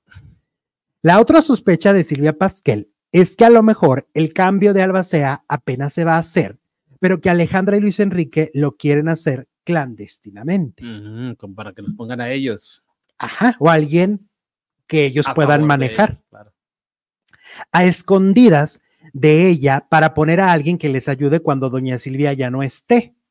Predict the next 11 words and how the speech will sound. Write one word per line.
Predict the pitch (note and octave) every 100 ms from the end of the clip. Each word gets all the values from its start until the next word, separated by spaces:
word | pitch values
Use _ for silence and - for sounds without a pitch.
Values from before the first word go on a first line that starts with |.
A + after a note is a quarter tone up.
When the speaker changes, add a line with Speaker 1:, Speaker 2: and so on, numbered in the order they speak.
| _ _ _ _ _
Speaker 1:
Así | D#3 D#3+ A3 A3
ellos | F3+ C3 D#3 -
tendrían | D3+ C#3+ D3 E3+ E3+
el | D#3+
sartén | D#3+ D#3+ C3 C#3 A#2 G#2+
por | C#3
el | D3
mango | D#3 B2 A#2+ B2+
en | C3+
la | C#3
herencia. | D3 E3 F3+ E3+ - F#2+